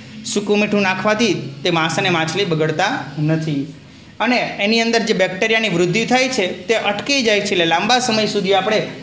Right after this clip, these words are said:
માંસ અને માછલીને સાચવી શકીએ છીએ. તદુપરાંત કેરી છે, આમળા છે કે આંબલીની જાળવણી, આવા ખાટા પદાર્થની જાળવણી માટે પણ મીઠું ખૂબ જ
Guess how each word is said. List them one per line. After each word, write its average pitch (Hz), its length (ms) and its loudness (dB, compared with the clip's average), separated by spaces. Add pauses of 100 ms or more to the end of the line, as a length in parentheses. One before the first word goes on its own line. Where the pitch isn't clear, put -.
(120)
માંસ 208 300 2
અને 190 120 2
માછલીને 170 680 0
સાચવી 165 460 -2
શકીએ 151 420 -2
છીએ. 135 320 -2 (480)
તદુપરાંત 233 540 2
કેરી 208 340 2
છે, 208 540 -2
આમળા 190 360 2
છે 220 160 0
કે 220 120 0
આંબલીની 226 600 2
જાળવણી, 185 540 2
આવા 160 140 2
ખાટા 175 320 -2
પદાર્થની 202 360 2
જાળવણી 180 360 2
માટે 185 280 0
પણ 196 180 0
મીઠું 170 400 0
ખૂબ 160 180 0
જ 233 120 0